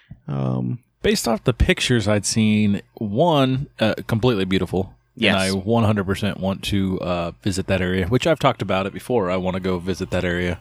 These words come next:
Speaker 1: Yeah.
Speaker 2: Um, 'cause it just seems beautiful, 'cause I watch some YouTube stuff that's in that area.
Speaker 1: Mm-hmm.
Speaker 2: Um, but then two, just, it just looked awesome.
Speaker 1: Yeah, it
Speaker 2: And
Speaker 1: was
Speaker 2: peaceful.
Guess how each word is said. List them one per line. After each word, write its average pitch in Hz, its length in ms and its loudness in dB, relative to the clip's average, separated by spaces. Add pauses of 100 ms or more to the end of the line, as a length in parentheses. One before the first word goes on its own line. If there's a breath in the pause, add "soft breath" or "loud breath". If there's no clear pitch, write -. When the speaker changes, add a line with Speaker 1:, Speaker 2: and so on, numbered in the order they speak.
(160 loud breath)
Speaker 1:
Yeah. 101 340 0
Speaker 2:
Um, 95 360 -4 (180)
'cause 101 140 6
it 92 80 0
just 101 160 2
seems 95 200 0
beautiful, 101 520 2
'cause 104 180 2
I 107 60 6
watch 101 220 4
some 95 100 2
YouTube 110 320 2
stuff - 280 -2 (120)
that's 98 180 -2
in 90 80 0
that 92 140 0
area. 85 240 -2 (300 loud breath)
Speaker 1:
Mm-hmm. 127 380 4
Speaker 2:
Um, 92 440 2 (1000)
but - 120 0
then 104 160 2
two, 113 520 4
just, - 520 -4 (1400)
it - 80 -8
just - 200 -2
looked - 140 0
awesome. 76 360 2 (840 loud breath)
Speaker 1:
Yeah, 151 480 4
it 151 200 2
Speaker 2:
And 156 80 0
Speaker 1:
was 170 100 2
Speaker 2:
peaceful. 113 440 2